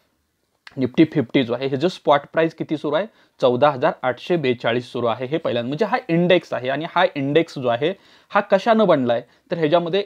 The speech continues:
एकूण जे आहे ते निफ्टी फिफ्टीचे टॉप मार्केट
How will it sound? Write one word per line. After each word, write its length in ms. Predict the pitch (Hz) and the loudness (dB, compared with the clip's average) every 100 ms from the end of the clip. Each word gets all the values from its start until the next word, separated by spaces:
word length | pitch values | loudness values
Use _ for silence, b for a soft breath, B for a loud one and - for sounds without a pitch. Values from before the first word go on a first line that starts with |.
| 139 | -2
एकूण 420 | 143 - 196 180 | -4 -2 -2 -2
जे 80 | 147 | -4
आहे 120 | 151 | -8
ते 180 | - 185 | -4 -4
निफ्टी 420 | 135 123 - 175 | -2 -6 -2 -2
फिफ्टीचे 640 | - 147 - 151 - 170 - _ - | -2 -6 -2 -2 -2 -4 -6 _ 4
टॉप 220 | 185 202 - | 4 4 -2
मार्केट 460 | 147 135 135 185 | -4 -4 -2 -2